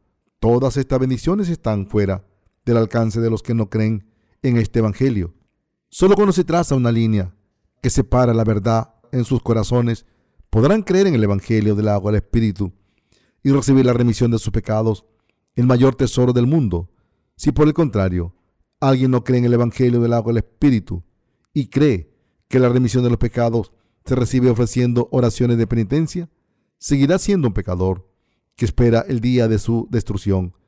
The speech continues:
Esto se debe a que su fe toma el bautismo de Jesucristo y su muerte en vano. ¿Tomarán ustedes el amor de Jesús del agua y el Espíritu en vano? Algunos pensarán, "Aunque estas creencias están mal,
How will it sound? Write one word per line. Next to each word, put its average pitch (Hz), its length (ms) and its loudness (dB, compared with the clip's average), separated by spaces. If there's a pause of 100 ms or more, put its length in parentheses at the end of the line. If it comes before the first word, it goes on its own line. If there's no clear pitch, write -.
(420)
Esto 185 240 0
se 160 100 -2
debe 92 380 -2 (440)
a 120 60 -8
que 127 140 -4
su 127 160 -2
fe 156 240 2
toma 151 360 4
el 143 60 4
bautismo 147 380 2
de 139 100 2
Jesucristo 139 480 -2
y 135 40 -2
su 139 120 -2
muerte 131 420 0
en 123 140 0
vano. 90 340 -2 (720)
¿Tomarán 127 380 2
ustedes 131 540 2
el 123 140 0
amor 123 220 2
de 123 80 -4
Jesús 127 440 -2
del 120 140 -2
agua 117 260 0
y - 20 0
el 113 60 -2
Espíritu 123 560 -2
en 107 160 -2
vano? 147 260 -2 (800)
Algunos 220 320 2
pensarán, 95 520 -2 (640)
"Aunque 160 280 4
estas 160 220 2
creencias 147 720 2
están 139 300 0
mal, 87 260 -4